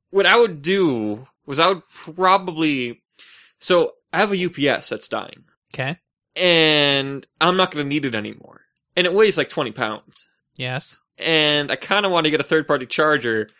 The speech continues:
Speaker 1: stick it into the U P S, and kinda, like,
Speaker 2: Make it explode?
Speaker 1: No, just, just put some fake wires going to and fro.
Speaker 2: Oh,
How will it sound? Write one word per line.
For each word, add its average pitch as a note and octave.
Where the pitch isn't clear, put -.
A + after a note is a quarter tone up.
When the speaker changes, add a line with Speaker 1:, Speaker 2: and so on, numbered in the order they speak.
Speaker 1:
stick F3
it E3
into F3
the C#3+
U D3
P C#3
S, B2+
and B2+
kinda, B2+
like, B2
Speaker 2:
Make D3+
it D3
explode? D#3+
Speaker 1:
No, A3
just, E3
just G3
put A#3
some A#3
fake A3+
wires G3+
going D#3+
to F#3
and E3
fro. C3
Speaker 2:
Oh, A#2